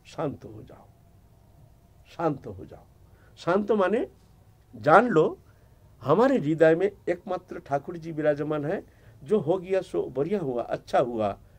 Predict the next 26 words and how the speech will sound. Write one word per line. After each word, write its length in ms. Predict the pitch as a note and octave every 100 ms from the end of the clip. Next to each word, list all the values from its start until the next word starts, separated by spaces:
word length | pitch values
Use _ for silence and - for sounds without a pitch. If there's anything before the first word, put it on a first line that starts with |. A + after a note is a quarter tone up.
| - _ - -
अ, 260 | A#2 G#2+ F#2 - - - - -
लेकिन 360 | B2 C3+ D3 D3 -
आगे 500 | D3+ F#3 F3 B2 F#2+ - _ _ - -
बस 300 | F#3 F#3+ -
हमारे 500 | - D3+ A#3 A3+ G3 -
इस 220 | G#3 G3+
हृदय 560 | D#3+ C#3 C#3+ D3 C3+ A#2
जो 180 | A2+
है 280 | A2+ A#2 A2+
ये 180 | A2 B2
ठाकुर 340 | A#2 C#3+ C#3
जी 140 | C#3+ D3
के 120 | D3+
लिए 240 | D3 D#3
है, 220 | D#3 F3+ E4 - - - -
यहाँ 280 | E3+ A3+
हम 100 | A3
दुनिया 380 | D#3+ D#3+ F#3+ G3
के 140 | F#3+ G3+
कोई 200 | A3 A3+
तरंग 540 | - F#3 F#3+ A#3 G#3+
हम 160 | F3+ D#3
प्रवेश 360 | D3+ C3+ C3+
करने 300 | - C3+ B2+
नहीं 240 | A#2+ A2+ G#2+
देंगे। 380 | G#2 C3 B2